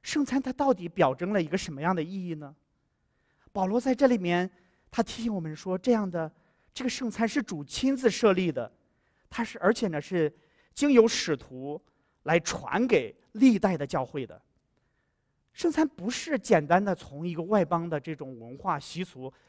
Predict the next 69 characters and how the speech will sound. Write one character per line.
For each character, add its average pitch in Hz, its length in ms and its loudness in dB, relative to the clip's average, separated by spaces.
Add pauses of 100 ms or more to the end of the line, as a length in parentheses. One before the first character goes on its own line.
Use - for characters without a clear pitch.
直 170 180 -10
接 208 240 0
借 233 220 4
鉴 180 180 0
到 151 200 2
教 151 180 -8
会， 143 160 -8 (280)
你 254 60 -4
会 294 60 0
发 269 160 -6
现 254 160 0
你 180 80 -2
借 247 180 -4
鉴 220 140 -6
一 - 20 -10
个 196 60 -6
形 170 180 -10
式 175 100 -16
的 202 100 -10
时 185 100 -20
候， 190 60 -10
你 165 100 -10
把 175 160 -6
他 202 160 -12
们 202 100 -10
这 190 120 -14
些 185 180 -10 (560)
很 165 140 -8
多 226 100 6
错 320 300 2
误 247 120 2
的 208 80 2
观 208 240 4
念 196 240 -4 (200)
也 147 160 -8
都 202 180 -2
带 220 240 0
进 151 180 -6
教 143 200 0
会 135 160 -6
了。 107 120 -10 (1080)
而 202 120 8
且 214 140 4
这 226 160 6
里 208 100 2
面 160 240 0
主 151 320 -8 (400)
特 302 320 10
别， 156 200 4
保 156 180 6
罗 143 120 2
特 254 120 -4
别 202 100 2
讲 170 180 0
到 147 140 2
说， 175 220 -6
圣 196 260 -6
餐 175 340 -4 (800)
设 - 200 0
立 208 140 2
的 175 60 6
时 - 220 -6
间 170 160 -2
是 180 160 -10
什 147 140 -12
么 127 100 -12
时 156 160 -12
候 147 260 2
呢？ 110 200 -16